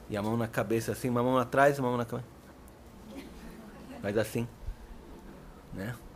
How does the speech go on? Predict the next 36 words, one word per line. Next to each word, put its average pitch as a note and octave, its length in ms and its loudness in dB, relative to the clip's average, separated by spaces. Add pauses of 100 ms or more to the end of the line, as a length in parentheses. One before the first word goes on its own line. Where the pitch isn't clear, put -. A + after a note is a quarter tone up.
(320)
E F#2+ 60 -8
normalmente G#2+ 320 0
passa A2+ 320 2
a - 20 -2
mão G2+ 200 -2
aqui A2 180 0
assim, A#2 300 0
coloca G#2 320 4
a - 20 2
língua A2 240 4
pra G2 140 2
fora A#2 400 4 (520)
e G2+ 60 -8
depois A#2 320 2
dá A2+ 220 2
uma A2 260 2
chupadinha A#2 640 0
na A2 100 2
saliva, A2+ 480 2 (420)
lous, - 600 0 (140)
faz F2 280 0
esse G2+ 240 2
som. F2 220 -6 (100)
Esse - 180 -2
é B2 40 6
o, A2 160 4
esse - 180 0
é C#3 40 10
o B2 40 4
clássico C3 640 8
assim C3 400 2
que - 140 0
tem. G2+ 280 -4 (640)
De A#2 120 4
qualquer C#3 360 10
maneira, A2+ 480 8